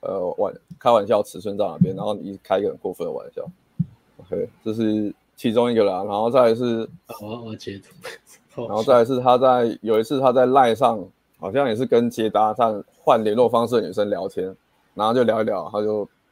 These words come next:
Speaker 1: 好像也不知道，他就不知道开什么话题嘛，他就直接说：“哦，最近认识一个新，新朋友，然后我跟他去练，练搭，练搭讪。”
Speaker 2: 哎呦，我跟女生聊这个，赞哦。
Speaker 1: 对，然后就是，他就直接 <laughs> 讲这个，
Speaker 2: 很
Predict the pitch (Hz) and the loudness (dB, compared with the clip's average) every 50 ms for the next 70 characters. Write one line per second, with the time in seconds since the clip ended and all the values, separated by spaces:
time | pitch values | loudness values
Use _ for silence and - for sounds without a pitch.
0 | _ _ _ - 98 104 135 143 135 117 107 95 110 120 120 120 120 117 - _ | _ _ _ -10 -6 -2 0 0 0 0 0 0 2 2 4 4 2 0 -2 _
1 | _ _ _ _ _ - 139 143 156 151 135 143 135 135 139 135 - - 135 135 | _ _ _ _ _ -6 -2 0 0 2 4 6 6 6 4 4 4 2 2 2
2 | - 90 90 - - 117 104 - 87 95 104 101 101 113 113 113 107 - - 107 | 0 -4 -4 -2 0 0 0 -2 -6 -10 -8 -4 -2 0 0 -2 -2 -4 -6 -8
3 | 107 107 104 101 104 - _ _ _ _ _ _ _ _ - 110 107 - 139 139 | -6 -4 -4 -6 -6 -8 _ _ _ _ _ _ _ _ -4 -4 -2 0 0 0
4 | 131 139 139 131 127 127 120 117 117 110 107 - 117 120 117 87 - - - 127 | 2 2 0 0 0 -2 0 0 0 0 0 -2 -4 -4 -4 -6 -10 -10 -6 -4
5 | 120 120 117 117 98 101 104 101 85 78 90 101 107 104 95 - 101 104 104 101 | -4 -4 -4 -4 -4 -4 -2 -4 -4 -4 -4 -4 -4 -4 -4 -6 -8 -8 -8 -8
6 | 101 101 101 95 104 107 95 - - - - _ - 110 107 98 95 - - 92 | -8 -8 -6 -6 -4 -6 -6 -6 -10 -18 -20 _ -6 -4 -4 -4 -6 -8 -12 -12
7 | 95 101 101 _ - 107 107 - - 101 92 87 - - 190 208 220 233 240 233 | -12 -14 -16 _ -8 -8 -8 -6 -4 -6 -6 -2 2 4 4 6 6 6 6 8
8 | 220 190 190 208 185 165 175 208 175 165 170 170 143 135 143 147 143 120 101 - | 8 8 10 8 8 6 6 6 6 6 8 8 6 6 6 4 2 2 0 -2
9 | - _ _ - 185 143 113 104 101 98 98 104 113 135 127 104 110 110 - _ | -8 _ _ -4 -4 -4 -2 -4 -8 -10 -12 -4 2 4 4 4 4 0 -6 _
10 | _ _ _ 117 123 120 131 127 120 - _ _ _ _ _ _ _ - 135 131 | _ _ _ -4 -2 -2 -2 -2 -4 -6 _ _ _ _ _ _ _ 0 2 2
11 | 131 139 139 123 117 113 - - - - - - - - - - 185 - 143 - | 4 4 2 2 0 0 0 0 -2 -4 -10 -6 -4 -4 -4 -2 0 -2 -2 0
12 | - 107 101 104 - _ _ _ _ _ _ _ - | -2 -2 -2 -4 -8 _ _ _ _ _ _ _ -12